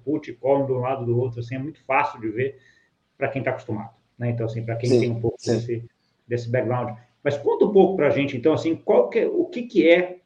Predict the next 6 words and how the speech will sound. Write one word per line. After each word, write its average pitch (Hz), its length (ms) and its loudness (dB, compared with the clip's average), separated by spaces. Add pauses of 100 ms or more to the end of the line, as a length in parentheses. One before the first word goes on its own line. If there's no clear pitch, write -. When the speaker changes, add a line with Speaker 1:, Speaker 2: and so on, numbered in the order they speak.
Speaker 1:
a 143 120 -2
Deribit? - 640 0 (560)
Speaker 2:
Sim. 117 320 -2 (200)
Então, 175 300 4
foi, 151 240 6
é, 143 300 2